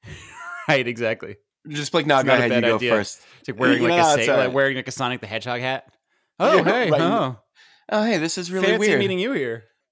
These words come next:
Speaker 1: Come here often?"
Speaker 2: "Th-, this is the Comfort Inn that you stay at
Speaker 1: Yeah,
Speaker 2: for
Speaker 1: this
Speaker 2: forty
Speaker 1: is place,
Speaker 2: years?"
Speaker 1: this place is great. Continental breakfast, am I right?
Speaker 2: Right. <laughs> Free Wi-Fi, am I right?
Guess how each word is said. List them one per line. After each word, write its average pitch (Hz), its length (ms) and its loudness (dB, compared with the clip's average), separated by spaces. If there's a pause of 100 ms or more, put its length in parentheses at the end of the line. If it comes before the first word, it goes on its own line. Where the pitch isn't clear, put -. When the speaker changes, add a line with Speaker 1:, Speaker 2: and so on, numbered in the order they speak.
Speaker 1:
Come 180 160 -2
here 196 160 2
often?" 220 380 -4 (160)
Speaker 2:
"Th-, 165 320 -4
this 175 220 0
is 156 240 -4
the 156 100 0
Comfort 170 320 -2
Inn 170 120 0
that 165 80 0
you 160 120 -6
stay 180 300 -2
at 196 120 -8 (220)
Speaker 1:
Yeah, 139 80 -10
Speaker 2:
for 185 80 -2
Speaker 1:
this 190 120 0
Speaker 2:
forty 180 200 0
Speaker 1:
is 180 60 0
place, 185 100 4
Speaker 2:
years?" 190 120 -2
Speaker 1:
this 190 140 -4
place 165 240 -2
is 120 120 -12
great. 143 320 -2
Continental 147 400 -4
breakfast, 143 320 -4
am 110 80 -10
I 107 40 -8
right? 131 240 -6 (280)
Speaker 2:
Right. 147 480 0
<laughs> 349 880 -4
Free 226 220 0
Wi-Fi, 170 440 2
am 131 80 -2
I 135 40 0
right? 151 260 2